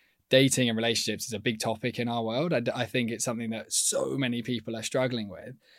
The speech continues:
If you look at dating apps, the entire connection is based on words and texting initially before you get towards FaceTime or meeting each other. And that itself doesn't release the chemical that's gonna make you build any kind of bond with the person.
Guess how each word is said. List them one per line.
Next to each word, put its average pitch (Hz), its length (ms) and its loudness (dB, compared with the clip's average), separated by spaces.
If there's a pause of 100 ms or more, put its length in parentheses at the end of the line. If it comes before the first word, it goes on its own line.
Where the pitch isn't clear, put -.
(140)
If 143 100 4
you 175 60 8
look 180 180 8
at 143 80 4
dating 147 340 4
apps, 98 360 -6 (100)
the 151 140 6
entire 156 340 6
connection 135 460 0
is 107 100 -4
based 120 300 -2
on 117 100 -2
words 117 440 -4 (260)
and 120 320 2
texting 107 480 0
initially 107 560 0
before 110 260 -4
you 104 120 -4
get 110 220 -6
towards 101 280 -8
FaceTime 104 420 -4
or 104 60 -8
meeting 110 280 -6
each 101 180 -10
other. 95 260 -10 (300)
And 139 100 2
that 147 220 6
itself 127 320 4
doesn't 123 240 4
release 123 260 2
the 117 80 -8
chemical 117 400 0
that's 110 140 -4
gonna 120 180 2
make 117 160 0
you 117 120 -8
build 117 220 -4
any 113 200 -4
kind 117 240 -4
of 110 100 -8
bond 127 320 0
with 131 180 -2
the 113 100 -6
person. 127 420 -6